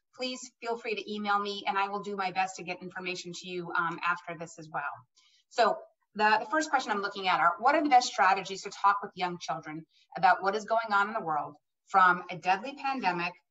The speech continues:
to police violence? Um, th-, there's a lot happening in our world. There's a lot of unrest and uncertainty. And, um, so I think that's the first question. There's a couple more after that, but, uh,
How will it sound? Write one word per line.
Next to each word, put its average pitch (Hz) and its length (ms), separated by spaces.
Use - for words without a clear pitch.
to - 160
police 202 320
violence? 156 720
Um, 180 420
th-, 202 160
there's 190 160
a 180 60
lot 196 300
happening 190 420
in 180 80
our 175 160
world. 180 240
There's 175 140
a 180 40
lot 175 260
of 190 140
unrest 185 480
and 175 120
uncertainty. 196 840
And, 180 540
um, 175 560
so - 320
I 185 60
think 226 400
that's 214 200
the 214 200
first 214 240
question. 151 400
There's 170 160
a - 200
couple 190 200
more 170 160
after 160 260
that, 147 220
but, 151 160
uh, - 260